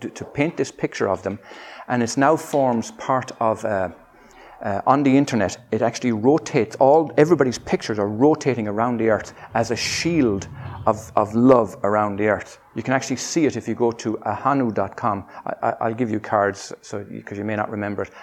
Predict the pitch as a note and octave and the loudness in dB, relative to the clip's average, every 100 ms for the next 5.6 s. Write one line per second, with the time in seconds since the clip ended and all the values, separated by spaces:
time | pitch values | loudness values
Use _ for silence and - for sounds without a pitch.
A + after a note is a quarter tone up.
0 | - A2 C#3+ C3+ A2+ G#2 - A2 G2 - | -10 -2 0 2 2 0 -2 -6 -6 -12
1 | - _ - A#2 A2 - - G2+ - - | -20 _ 2 4 4 -2 -6 -6 -8 -4
2 | A2+ G#2 G2+ G2 F#2 - _ _ - - | -2 -2 -4 -6 -8 -10 _ _ -20 -14
3 | G2+ - A#2 A2+ A2 G2+ - - C3+ A#2 | -12 -6 -6 -6 -10 -10 -10 -2 -2 -2
4 | - - - _ A2+ A#2+ - C3+ - G#2 | -8 -20 -20 _ 2 2 -2 -6 -4 -8
5 | G2 G2+ - A2 - | -10 -14 -10 -10 -10